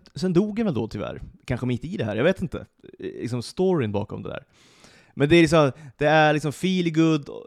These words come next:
eh, liksom borderline, lite A S M R, lite grann. Alltså för att han har så himla behaglig röst, liksom.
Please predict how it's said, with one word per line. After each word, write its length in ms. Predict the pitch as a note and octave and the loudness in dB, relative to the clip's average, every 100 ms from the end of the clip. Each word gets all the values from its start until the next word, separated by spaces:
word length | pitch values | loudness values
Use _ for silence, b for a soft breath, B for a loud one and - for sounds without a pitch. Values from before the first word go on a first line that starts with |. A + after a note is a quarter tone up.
| A2+ | -2
eh, 60 | |
liksom 320 | C#3+ C3 C3+ A#2 | -2 -2 -4 0
borderline, 840 | E3 F3+ E3+ D3+ C#3 B2+ A#2+ A#2 | 2 6 6 6 4 2 0 -2
lite 200 | A#2+ B2 | -4 -4
A 40 | - B2+ B2 | 0 4 4
S 100 | A2 | 2
M 160 | B2 D3 | 2 2
R, 420 | C3+ G#2+ - A#2 | 0 -2 -6 -8
lite 220 | - A#2 | -6 -4
grann. 300 | G#2 - - - | -4 -8 -12 -10
Alltså 160 | G#2+ | -4
för 60 | A#2 | -2
att 60 | A2 | 0
han 80 | |
har 80 | A2 | -2
så 80 | A2 | -2
himla 320 | G#2+ G#2+ G#2 - - | -2 -2 -4 -8 -16
behaglig 720 | A2 A2+ G#2 G#2+ G#2 G#2 G#2+ | -4 -4 -2 -4 -4 -4 -4
röst, 340 | D3+ C3 - - | -4 -6 -14 -20
liksom. 220 | - - | -16 -16